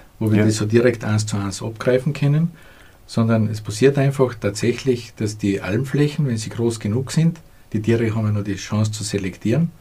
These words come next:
Speaker 2: Ja.
Speaker 1: die selektieren sehr stark und wenn du, du hast das sicher selber auf Wanderungen auch schon gesehen, weil du hast ein scharfes Auge für die Weide, das wissen wir alle.
Speaker 2: <laughs>
Speaker 1: Das sind also so diese Almen, die wir, die wir dann sehen, wo so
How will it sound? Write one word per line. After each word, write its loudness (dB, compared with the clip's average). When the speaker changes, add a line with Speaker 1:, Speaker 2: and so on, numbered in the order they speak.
Speaker 2:
Ja. -2
Speaker 1:
die -6
selektieren 0
sehr -2
stark -2
und -6
wenn 0
du, 0
du -4
hast -4
das -2
sicher -6
selber 2
auf -4
Wanderungen 0
auch -4
schon -6
gesehen, 0
weil 2
du 0
hast -10
ein 0
scharfes -4
Auge -2
für -2
die -2
Weide, -2
das -8
wissen 6
wir 2
alle. 4
Speaker 2:
<laughs> -4
Speaker 1:
Das -2
sind 4
also 2
so 2
diese 2
Almen, 6
die 4
wir, 6
die -2
wir 4
dann 2
sehen, 2
wo 2
so 2